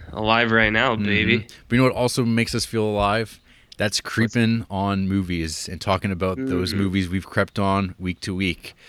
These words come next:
Speaker 2: So, R J, what have you crept on?
Speaker 1: Whole hell, whole, a hell of a lot. Ooh, man, that came out a little mumbled.
Speaker 2: <laughs>
Speaker 1: Oh, it's kicking in here, boys.
Speaker 2: Slow
Speaker 1: Uh, all
Speaker 2: down.
Speaker 1: right.
Speaker 2: <laughs>
Speaker 1: Yeah. Um,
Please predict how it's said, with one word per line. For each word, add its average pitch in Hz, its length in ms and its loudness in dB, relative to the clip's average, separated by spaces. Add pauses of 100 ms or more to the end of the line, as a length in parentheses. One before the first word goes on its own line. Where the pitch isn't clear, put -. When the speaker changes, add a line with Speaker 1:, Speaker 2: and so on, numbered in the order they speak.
(180)
Speaker 2:
So, 123 180 2
R 143 160 6
J, 85 360 -2 (440)
what 175 140 -2
have 165 120 -2
you 131 100 -8
crept - 340 -10
on? - 200 -14 (680)
Speaker 1:
Whole 147 400 4
hell, 160 420 2
whole, 156 340 2
a 143 60 0
hell 151 220 2
of 156 80 -4
a 143 40 -4
lot. 123 460 2
Ooh, 135 140 -4
man, 113 440 0
that 226 180 -4
came 120 200 0
out 107 180 -2
a 104 40 -10
little 104 160 -6
mumbled. 107 500 0
Speaker 2:
<laughs> - 40 -4 (1400)
Speaker 1:
Oh, 123 140 4
it's 120 220 0
kicking 127 300 0
in 135 140 4
here, 117 160 0
boys. 107 340 -6
Speaker 2:
Slow 107 280 -2
Speaker 1:
Uh, 113 80 2
all 104 40 0
Speaker 2:
down. 113 280 4
Speaker 1:
right. 90 80 -2 (640)
Speaker 2:
<laughs> - 40 -20
Speaker 1:
Yeah. 120 380 -2 (280)
Um, 117 640 0